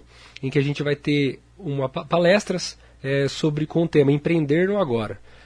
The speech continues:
Como a tecnologia está res-, redesenhando os negócios. A partir da terça-feira, nós faremos a abertura das inscrições. É, então, quem quiser conferir, pode seguir pelo, pela página do Copegem. E o evento vai acontecer na quarta-feira, dia vinte e cinco.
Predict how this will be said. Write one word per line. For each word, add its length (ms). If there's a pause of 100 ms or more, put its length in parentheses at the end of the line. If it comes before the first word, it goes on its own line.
(160)
Como 380
a 100
tecnologia 640
está 180
res-, 280 (100)
redesenhando 640
os 80
negócios. 640
A 80
partir 340
da 120
terça-feira, 800
nós 180
faremos 520
a 160
abertura 440
das 140
inscrições. 720 (460)
É, 100
então, 200
quem 160
quiser 320
conferir, 400
pode 240
seguir 340 (180)
pelo, 240 (240)
pela 160
página 300
do 60
Copegem. 520 (400)
E 60
o 40
evento 300
vai 80
acontecer 380
na 80
quarta-feira, 500
dia 140
vinte 160
e 40
cinco. 380